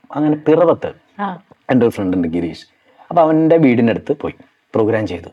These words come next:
Speaker 1: ഒരാൾ ഞാൻ ഇന്നും മറന്നിട്ടില്ല. പ്രോഗ്രാം കഴിഞ്ഞപ്പോഴത്തേക്കും നല്ല അടിച്ച് സെറ്റ് ആയിട്ടൊരാള്. ഉം. "ഏ, നി-,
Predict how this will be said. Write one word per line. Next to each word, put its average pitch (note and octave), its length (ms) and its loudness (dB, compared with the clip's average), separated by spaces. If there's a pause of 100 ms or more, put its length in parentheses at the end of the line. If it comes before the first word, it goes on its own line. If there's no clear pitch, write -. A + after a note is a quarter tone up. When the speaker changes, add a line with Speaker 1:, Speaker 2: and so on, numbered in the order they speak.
(500)
Speaker 1:
ഒരാൾ A#2+ 280 4
ഞാൻ G#2+ 160 -4
ഇന്നും A2 200 -2
മറന്നിട്ടില്ല. D#2 420 -8 (720)
പ്രോഗ്രാം B2 300 0
കഴിഞ്ഞപ്പോഴത്തേക്കും F#2 640 -6 (280)
നല്ല A#2+ 300 0
അടിച്ച് A#2+ 460 2
സെറ്റ് G#2 460 -4
ആയിട്ടൊരാള്. E2+ 440 -6 (840)
ഉം. D#2+ 520 -10 (560)
"ഏ, A#2 40 0 (360)
നി-, A#2 200 -2